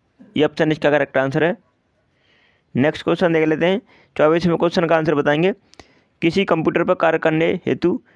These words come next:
प्रयुक्त प्रोग्राम को कहते हैं, उसे क्या कहते हैं? तो उसे कहते हैं सॉफ्टवेयर। ये ऑप्शन इसका करेक्ट आंसर है। अगर आपने अभी तक हमारा चैनल सब्सक्राइब नहीं किया है, तो चैनल को सब्सक्राइब कर लेना। और आप किसी भी टॉपिक पर वीडियो चाहते हैं एग्जाम से पहले, तो हम आपको प्रोवाइड करेंगे,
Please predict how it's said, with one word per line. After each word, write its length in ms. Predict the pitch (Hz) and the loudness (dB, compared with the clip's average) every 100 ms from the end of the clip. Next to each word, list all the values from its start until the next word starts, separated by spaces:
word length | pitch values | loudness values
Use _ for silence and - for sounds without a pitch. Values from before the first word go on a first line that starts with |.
| _ - | _ -4
प्रयुक्त 240 | 170 - | -4 -2
प्रोग्राम 440 | 196 175 156 156 147 | -2 0 2 0 -2
को 120 | 170 | -2
कहते 260 | 156 139 | -2 0
हैं, 260 | 147 135 117 - | 0 0 -4 -8
उसे 200 | 147 170 | -4 -2
क्या 140 | 160 | 0
कहते 280 | 151 139 143 | 0 0 0
हैं? 160 | 180 196 - - _ _ - | -2 -2 -10 -20 _ _ -4
तो 80 | 151 | 0
उसे 160 | 170 | 0
कहते 240 | 156 139 170 | 0 0 0
हैं 40 | |
सॉफ्टवेयर। 520 | 170 - 143 127 104 - _ _ _ - | 0 -2 0 2 0 -8 _ _ _ -2
ये 100 | 147 | -2
ऑप्शन 260 | - 165 | 0 -2
इसका 240 | 156 156 139 | -2 -2 0
करेक्ट 280 | 147 - 139 | 0 -2 -4
आंसर 260 | 147 160 | 0 0
है। 120 | 180 - _ _ _ - | 0 -4 _ _ _ -2
अगर 160 | 151 | 2
आपने 240 | 160 156 160 | 2 2 0
अभी 140 | 160 | 0
तक 100 | 160 | 0
हमारा 220 | 151 139 147 | -2 0 0
चैनल 160 | 160 | 0
सब्सक्राइब 480 | 160 170 - 143 143 | 0 -2 0 0 2
नहीं 100 | 131 | 2
किया 140 | 139 | 0
है, 60 | 143 | -2
तो 240 | 208 - - | -4 -18 -4
चैनल 240 | 151 151 | -2 0
को 120 | 143 165 | 0 0
सब्सक्राइब 400 | 156 - 147 139 | 0 0 0 2
कर 80 | |
लेना। 240 | 139 160 190 - - - - | 0 0 -4 -10 -20 -20 -4
और 260 | 139 151 175 | 2 4 4
आप 340 | 127 156 233 - | 4 2 0 -4
किसी 220 | 165 147 | 0 2
भी 80 | 175 | 2
टॉपिक 280 | 175 165 170 | 2 0 0
पर 80 | 165 | 2
वीडियो 240 | 156 156 | 2 2
चाहते 260 | 151 143 143 | 0 0 0
हैं 60 | |
एग्जाम 220 | 143 143 139 | 0 0 -2
से 80 | |
पहले, 280 | 139 139 165 - _ - | 0 0 0 -6 _ -2
तो 60 | |
हम 160 | 143 151 | 0 2
आपको 240 | 151 - | 0 0
प्रोवाइड 300 | - 143 143 | 0 2 2
करेंगे, 400 | 139 131 139 175 | 2 0 2 0